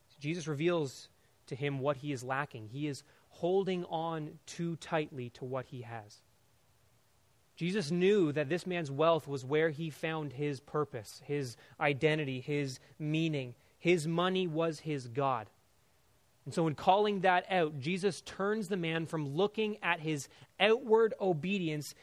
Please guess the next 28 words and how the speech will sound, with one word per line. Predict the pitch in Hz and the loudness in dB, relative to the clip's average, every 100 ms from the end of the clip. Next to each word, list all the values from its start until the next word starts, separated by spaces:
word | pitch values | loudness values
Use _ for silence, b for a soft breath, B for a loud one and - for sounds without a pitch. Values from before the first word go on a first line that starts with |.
| B | B
and | 160 - | -4 -2
turns | 185 190 175 | -2 -2 -2
him | 185 180 180 _ | -2 -2 -4 _
inward, | 220 226 214 151 123 113 _ _ _ _ _ _ _ _ | -2 0 0 -2 -4 -10 _ _ _ _ _ _ _ _
revealing | 147 139 196 208 202 | -4 2 4 4 4
that | 180 | 2
in | 185 214 | 2 0
reality | 208 196 196 190 147 139 | 2 4 4 2 -2 -2
his | 180 208 170 - b b b | 2 2 2 -10 b b b
obedience | 165 147 170 180 208 196 180 | 0 2 0 0 -2 -2 -4
meant | 160 156 | -4 -4
nothing | 151 165 170 156 135 | -4 -2 -4 -6 -8
because | 131 147 127 | -6 -8 -8
his | - 139 | -8 -8
heart | - 156 147 180 | -4 -4 -4 -6
was | 127 | -10
far | - 139 123 | -8 -6 -6
from | 110 110 107 | -6 -14 -12
God. | 107 98 _ _ _ _ _ _ _ _ _ _ _ _ _ _ _ _ _ _ _ _ _ _ _ _ _ _ _ _ _ _ _ _ _ - | -12 -14 _ _ _ _ _ _ _ _ _ _ _ _ _ _ _ _ _ _ _ _ _ _ _ _ _ _ _ _ _ _ _ _ _ -4
And | 160 | 2
honestly, | 190 202 208 | 2 2 2
this | 190 190 | 2 2
whole | 202 180 | 0 0
thing, | 190 190 | -2 -2
this | 175 | -2
isn't | 180 160 | -4 -4
rocket | 147 135 139 135 | -2 -4 -4 -8
science. | 139 135 160 - | -8 -8 -8 -14